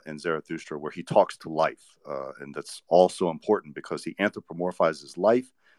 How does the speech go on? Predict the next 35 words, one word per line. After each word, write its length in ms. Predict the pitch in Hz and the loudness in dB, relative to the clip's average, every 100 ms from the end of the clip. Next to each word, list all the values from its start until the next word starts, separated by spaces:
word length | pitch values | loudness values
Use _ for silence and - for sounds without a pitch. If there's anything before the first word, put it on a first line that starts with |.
| _ _ _ - | _ _ _ -8
uh, 160 | 82 - | -6 -6
and 140 | 80 | -10
he 100 | 80 | -10
anthropomorphizes 1120 | 78 90 87 - 87 85 - 80 73 76 69 - | -4 -4 -4 -8 -6 -4 -2 -2 -2 -8 -12 -14
his 220 | 71 - | -14 0
wisdom, 400 | 90 98 - 58 _ _ _ _ _ | 2 2 -2 -18 _ _ _ _ _
uh, 220 | 76 69 69 | -4 -4 -4
and 100 | 73 | -6
it's 140 | 71 | -6
a 40 | 78 | 4
love 200 | 92 104 | 6 6
story 320 | - 82 78 | 2 0 0
between 400 | 76 - 80 73 | -6 -8 -6 -4
having 240 | 87 78 | -4 -4
to 100 | - | -8
choose 320 | - 101 90 | -8 -2 -2
between 360 | 80 76 87 76 | -4 -10 -8 -10
these 180 | 69 - | -12 -2
two, 260 | - 92 - _ _ _ _ _ | 2 2 0 _ _ _ _ _
uh, 220 | 78 78 - | -2 -2 -2
and 160 | 78 78 | -4 2
one 120 | 92 | 4
of 60 | |
the 60 | 90 | 4
words 340 | 80 85 80 | 4 2 2
he 140 | - 80 | -4 -10
uses 680 | 76 85 85 80 73 - - | -4 -4 -4 -6 -8 -12 -12
in 200 | - 87 | -4 -4
there, 320 | 82 71 65 - _ _ _ _ - | -2 -2 -4 -10 _ _ _ _ -8
uh, 320 | 73 73 71 - _ | -2 -2 -2 -4 _
uh, 200 | 78 73 71 _ _ | -4 -2 -6 _ _
it 140 | 80 | -6
has 200 | - 87 | 0 0
a 60 | 76 | 0
root 240 | 76 117 | 4 4